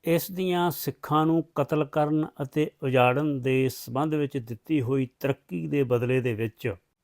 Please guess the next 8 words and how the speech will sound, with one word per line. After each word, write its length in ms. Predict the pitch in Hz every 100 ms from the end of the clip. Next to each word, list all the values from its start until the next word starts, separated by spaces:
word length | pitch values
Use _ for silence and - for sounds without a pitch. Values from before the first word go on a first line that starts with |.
| 139
ਲਾਹੌਰ 760 | 135 139 127 123 120 135 151
ਦਾ 280 | 156 175 180
ਨਵਾਂ 440 | 165 135 135 175
ਸੂਬੇਦਾਰ 760 | 175 156 135 143 135 135 143 - _ _
ਇਸੇ 400 | 175 170 - 220
ਦੇ 140 | 220
ਮੁੰਡੇ 380 | 214 170 139 139
ਨੂੰ 300 | 123 120 113